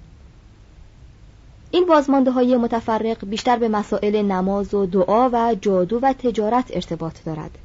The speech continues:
و از لحاظ ادبی با آنچه از مصر و فلسطین بر جای مانده به هیچ وجه قابل مقایسه نیست و از این حیث وضع آثار بازماندهٔ بابل با آثار بازماندهٔ ایران و آشور شباهت دارد.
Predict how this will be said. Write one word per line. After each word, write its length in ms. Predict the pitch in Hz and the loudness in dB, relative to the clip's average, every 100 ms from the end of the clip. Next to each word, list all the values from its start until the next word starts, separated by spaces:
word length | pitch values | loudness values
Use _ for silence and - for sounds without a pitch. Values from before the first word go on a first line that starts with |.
| - - - - - - - - - | -20 -20 -20 -20 -20 -20 -20 -16 -2
و 120 | 185 - | 2 4
از 180 | 190 185 | 2 0
لحاظ 380 | 196 190 180 185 | -2 -2 -2 0
ادبی 400 | 185 180 180 254 | 2 2 0 2
با 120 | 233 | 2
آنچه 340 | 220 262 254 254 | 4 4 2 2
از 240 | 214 196 | 2 2
مصر 340 | 220 247 - 233 | 0 -2 0 2
و 140 | 233 | 2
فلسطین 640 | - 208 190 190 - 277 | 0 0 0 0 -2 0
بر 160 | 208 170 | 0 -2
جای 160 | - 170 | -4 -6
مانده 420 | 165 170 196 277 - - - | -6 -2 0 0 -2 -6 0
به 80 | |
هیچ 300 | 208 285 302 208 | 0 0 -2 -2
وجه 400 | 196 208 - 247 - - | -2 -2 -8 -10 -8 -2
قابل 320 | 185 175 170 | 0 0 -2
مقایسه 500 | 170 165 160 160 240 | -4 -6 -8 -4 0
نیست 400 | 262 - - - - - - - - 180 | 0 -2 -14 -20 -20 -20 -20 -20 -6 2
و 120 | 196 | 4
از 160 | 233 233 | 4 4
این 140 | 320 | 0
حیث 240 | 269 277 262 - - 190 | 0 -2 -4 -10 -2 4
وضع 380 | 240 254 262 262 | 4 6 4 6
آثار 380 | 208 226 220 208 | 2 0 -2 0
بازماندهٔ 680 | 190 185 190 185 180 175 | 0 0 -2 -2 -2 -2
بابل 420 | 165 175 170 247 247 - - | -2 -2 2 2 2 -8 -2
با 120 | 190 | 2
آثار 480 | 196 208 208 262 285 | 4 4 2 2 2
بازماندهٔ 760 | 226 208 202 202 202 202 269 277 | 2 0 0 -2 -2 0 0 0
ایران 320 | 208 185 180 | 0 0 -2
و 60 | 180 | -2
آشور 440 | - 180 - 262 262 | -4 -6 -2 -2 -2
شباهت 600 | - 254 233 233 226 - 156 | -2 0 0 -2 -4 -8 -12
دارد. 340 | 147 165 | -10 -12